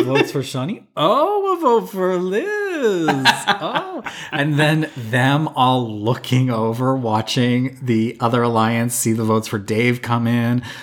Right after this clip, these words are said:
Speaker 1: like, Liz's, like, little hand on her,
Speaker 2: <laughs>
Speaker 1: uh, her head on her hand, and Shawnee giggling, and George just, like, loving it. He's never seen anything so good in his life.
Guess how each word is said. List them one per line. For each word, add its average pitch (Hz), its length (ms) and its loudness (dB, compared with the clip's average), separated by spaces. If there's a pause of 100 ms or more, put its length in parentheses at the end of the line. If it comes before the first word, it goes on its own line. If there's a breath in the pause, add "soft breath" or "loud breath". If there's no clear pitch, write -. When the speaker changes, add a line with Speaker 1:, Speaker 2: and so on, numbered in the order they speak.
Speaker 1:
like, 95 160 -6
Liz's, 113 760 2
like, 117 220 0
little 117 320 0
hand 110 420 0
on 110 180 2
her, 101 360 -2
Speaker 2:
<laughs> - 600 -2
Speaker 1:
uh, 110 200 0
her 113 160 2
head 117 200 0
on 120 100 2
her 110 120 2
hand, 131 640 4
and 107 200 -6
Shawnee 117 440 0 (140)
giggling, 131 640 2
and 104 140 -2
George 110 420 0
just, 104 260 -2
like, 92 220 -8
loving 101 680 -2
it. 95 80 -2
He's 95 140 -6
never 95 220 -2
seen 98 180 -4
anything 92 320 -8
so 90 160 -6
good 90 140 -6
in 87 60 -6
his 87 140 -8
life. 110 460 2